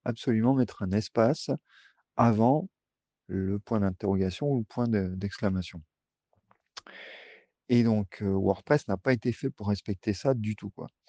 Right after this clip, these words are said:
Donc, ensuite, on peut essayer de régler les choses par un plugin,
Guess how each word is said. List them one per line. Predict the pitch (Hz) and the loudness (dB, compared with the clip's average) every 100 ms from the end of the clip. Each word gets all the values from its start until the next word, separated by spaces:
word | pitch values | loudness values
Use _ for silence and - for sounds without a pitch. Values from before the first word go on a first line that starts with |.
| - - - - - _ - | -18 -16 -14 -18 -20 _ -4
Donc, | 113 117 104 - - _ | 0 0 -2 -10 -18 _
ensuite, | 135 123 - 120 - - - | -2 -2 -2 -4 -4 -10 -8
on | 107 107 101 | -4 -2 -2
peut | - 131 120 - | 0 2 2 0
essayer | 104 - 107 | -2 2 2
de | 98 | 2
régler | 107 113 117 | 0 2 4
les | 110 101 | 4 2
choses | - 117 107 - | 0 -2 -2 -2
par | 95 90 | 0 0
un | 90 87 87 | 0 -2 -6
plugin, | - 127 104 120 160 196 | -2 -2 0 0 0 0